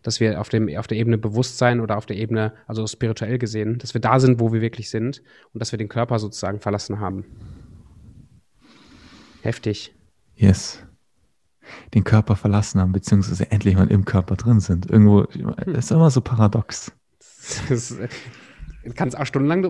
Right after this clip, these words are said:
Speaker 1: könnt's auch eigentlich ein paar Weinchen dabei trinken bei der ganzen Nummer jetzt, ne?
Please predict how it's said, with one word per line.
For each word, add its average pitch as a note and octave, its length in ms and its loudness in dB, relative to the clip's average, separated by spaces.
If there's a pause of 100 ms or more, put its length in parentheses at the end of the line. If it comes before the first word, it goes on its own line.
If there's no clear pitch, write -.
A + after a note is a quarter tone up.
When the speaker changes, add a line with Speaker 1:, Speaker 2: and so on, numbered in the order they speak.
(200)
Speaker 1:
könnt's G3+ 220 2
auch D#3+ 160 -4
eigentlich G#3 320 0
ein A#3 80 0
paar F#3+ 140 0
Weinchen G3+ 300 0
dabei A2 200 -4
trinken A2 400 -6
bei G#2 80 -4
der G#2+ 100 -4
ganzen A2 240 -2
Nummer G#2 220 0
jetzt, G2+ 240 -4
ne? B2+ 200 8